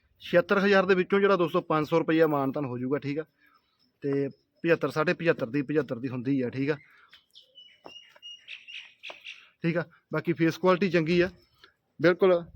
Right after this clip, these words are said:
ਚੰਗੀ ਮੱਝ ਆ। Overall ਕੱਦ ਕਾਠ ਵੀ ਪੂਰਾ ਹੈਗਾ, ਦੋਨਾਂ ਮੱਝਾਂ ਦਾ same to same ਕੱਦ ਕਾਠ ਆ, ਵਧੀਆ ਵੱਡੇ ਕੱਦ ਕਾਠ ਦੇ ਵਿੱਚ ਆ। ਇਸ ਤੋਂ ਬਾਅਦ ਦੋਸਤੋ ਇੱਕ ਵੈੜ ਆ ਵੀਰ ਹੁਣਾਂ ਦੇ ਕੋਲ,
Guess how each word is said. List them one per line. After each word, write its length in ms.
ਚੰਗੀ 280
ਮੱਝ 280
ਆ। 40
Overall 380
ਕੱਦ 220
ਕਾਠ 200
ਵੀ 120
ਪੂਰਾ 240
ਹੈਗਾ, 180
ਦੋਨਾਂ 240
ਮੱਝਾਂ 240
ਦਾ 60
same 260
to 200
same 140
ਕੱਦ 200
ਕਾਠ 180
ਆ, 100
ਵਧੀਆ 260
ਵੱਡੇ 240
ਕੱਦ 180
ਕਾਠ 180
ਦੇ 120
ਵਿੱਚ 260
ਆ। 40
ਇਸ 160
ਤੋਂ 140
ਬਾਅਦ 220
ਦੋਸਤੋ 280
ਇੱਕ 120
ਵੈੜ 260
ਆ 60
ਵੀਰ 180
ਹੁਣਾਂ 160
ਦੇ 100
ਕੋਲ, 240